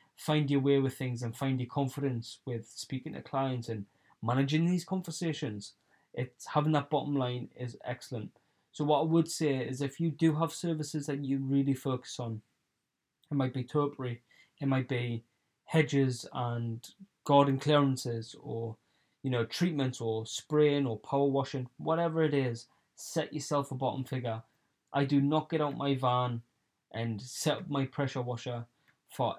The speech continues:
anything less than eighty pounder, <clears throat> eighty pounder property. Apologies. All this talking, it, it gets to my throat. Um, yeah, for eighty pounder property. So what you're doing is you're setting that there, so when people look on your website and they try and search it through Google,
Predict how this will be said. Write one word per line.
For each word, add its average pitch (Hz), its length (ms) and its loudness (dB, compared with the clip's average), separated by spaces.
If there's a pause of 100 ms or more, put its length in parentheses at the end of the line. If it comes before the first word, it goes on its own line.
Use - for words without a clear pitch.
anything 151 460 2
less 127 260 0
than 117 340 -4 (360)
eighty 143 300 0
pounder, 127 640 0 (260)
<clears throat> - 260 -20
eighty 147 640 2
pounder 131 260 -2
property. 117 440 -4 (220)
Apologies. 120 460 -6 (1120)
All 143 200 4
this 135 200 2
talking, 135 360 0
it, 113 180 -6
it 135 120 -8
gets 143 180 -2
to 135 60 -4
my 120 100 -4
throat. 143 340 -4 (500)
Um, 139 440 4 (680)
yeah, 143 120 4
for 139 260 2
eighty 160 300 0
pounder 139 320 0
property. 123 500 -6 (440)
So 147 120 -2
what 160 140 4
you're 156 120 6
doing 143 300 4
is 131 160 2
you're 139 120 2
setting 147 420 -2
that 139 200 -2
there, 143 240 2
so 135 140 -4
when 127 100 0
people 139 320 -4
look 156 220 0
on 170 100 2
your 151 100 4
website 127 540 -2
and 120 100 -6
they 117 120 -4
try 120 180 -8
and 117 140 -6
search - 280 -6
it 139 160 -8
through 127 160 -4
Google, 120 460 -6